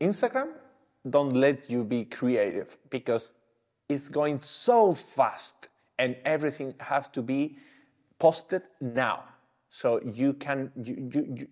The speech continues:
you only have the chance to take up one picture, edit super quickly on the phone and send everything because they, they need to post it in the same moment.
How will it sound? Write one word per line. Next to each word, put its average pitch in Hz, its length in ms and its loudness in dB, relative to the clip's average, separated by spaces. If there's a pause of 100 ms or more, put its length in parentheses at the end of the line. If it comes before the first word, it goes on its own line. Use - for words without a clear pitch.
(180)
you 170 260 2
only 170 220 6
have 143 320 0
the 135 100 2
chance 160 540 -4 (320)
to 131 80 0
take 131 260 0
up 127 200 2
one 160 220 4
picture, 165 460 0 (240)
edit 156 380 4
super 180 340 2
quickly 160 380 2
on 143 160 2
the 135 80 4
phone 139 380 0
and 127 320 0
send 123 440 -2 (280)
everything 113 500 -2 (400)
because 120 340 0
they, 135 220 2
they 131 300 4
need 131 200 -2
to 120 80 -6
post - 300 0
it - 200 -2
in 131 140 -2
the 123 80 0
same 143 300 -2
moment. 117 380 0